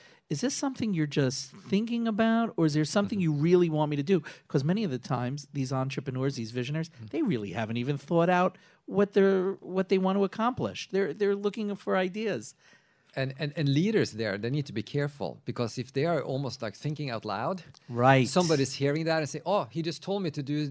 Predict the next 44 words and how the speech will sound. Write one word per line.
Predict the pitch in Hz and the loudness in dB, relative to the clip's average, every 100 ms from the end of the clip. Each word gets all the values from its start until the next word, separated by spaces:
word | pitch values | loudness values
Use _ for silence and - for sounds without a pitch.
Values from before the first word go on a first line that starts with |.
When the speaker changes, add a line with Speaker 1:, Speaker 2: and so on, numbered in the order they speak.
| 131 | 0
Speaker 2:
that," | 170 139 - | 0 0 -4
right? | 120 147 165 | -6 -6 -2
So | - | 2
then | 127 135 139 | 4 4 2
before | 131 120 | 4 6
you | - | 6
Speaker 1:
Exactly. | 156 | 6
Speaker 2:
know | 208 | 4
it, | 147 | 2
somebody's | 156 135 123 | -2 -4 -4
out | 120 147 120 107 - - | -4 -4 -4 -8 -20 -14
doing | 135 143 135 | -8 -6 -6
a | 127 | -8
pilot | - 139 139 104 120 | -4 -2 0 -2 -6
on | |
that | 110 104 | -6 -6
particular | 117 123 117 | -8 -8 -8
project, | 107 131 143 85 - | -6 -6 -4 -8 -8
but | 120 | -8
it | |
was | 131 120 | -6 -6
just, | 117 - - | -8 -10 -10
uh, | 85 87 - | -10 -10 -6
Speaker 1:
It | |
was | 160 | -2
just | 143 160 | 2 2
a | 151 | 2
fleeting | 170 165 156 | 2 2 2
thought. | 175 165 - | 4 4 2
Speaker 2:
Exactly. | 117 - 120 117 - _ - - | -10 -6 -6 -6 -14 _ -20 -8
Speaker 1:
Yeah. | 135 123 113 | -4 -2 -2
Speaker 2:
So | 147 | -2
you | 165 | -2
gotta | 247 | -2
be | 247 - 202 | -4 -4 -2
careful. | 175 - - | -2 -6 -4
I | |
mean, | 139 170 | -2 0
leaders | 247 277 220 - | 0 0 -4 -4
have | 165 143 | -4 -4
a | 127 | -6
great | 110 - 117 113 120 135 135 127 | -10 -10 -4 -2 -2 -4 -8 -14
responsibility | 110 - 110 107 101 101 101 | -12 -10 -12 -10 -12 -12 -12
here. | 101 - - | -16 -18 -20